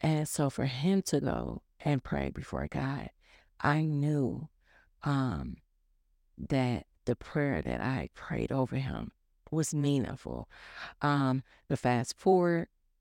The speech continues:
months later, I still held on to that. I held on to that anger that my pastor never went, um, and prayed for him.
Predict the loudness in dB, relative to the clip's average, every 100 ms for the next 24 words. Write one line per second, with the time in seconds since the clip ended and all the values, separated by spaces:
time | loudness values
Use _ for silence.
0 | _ _ _ _ _ _ 0 2 2 2
1 | 2 2 0 -2 0 2 2 0 -2 -4
2 | -6 -6 _ -4 -2 0 0 0 -2 0
3 | -2 0 0 0 0 0 0 0 0 0
4 | -2 0 -2 -2 -4 -2 0 0 -2 -8
5 | -20 -20 -20 -18 -4 0 0 0 -2 2
6 | 2 2 -2 -2 -2